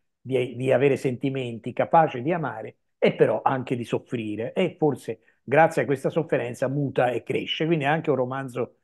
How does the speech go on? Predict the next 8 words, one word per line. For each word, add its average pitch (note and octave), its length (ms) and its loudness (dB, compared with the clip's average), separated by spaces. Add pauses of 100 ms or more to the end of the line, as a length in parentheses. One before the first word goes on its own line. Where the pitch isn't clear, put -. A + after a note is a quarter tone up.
(140)
eh, - 200 -6
di B2+ 140 -2
crescita. A2+ 680 0 (420)
L'ambientazione, D3+ 960 2
il C#3 220 -4
romanzo D3+ 640 0
era C3 200 0
ambientato, B2 800 -2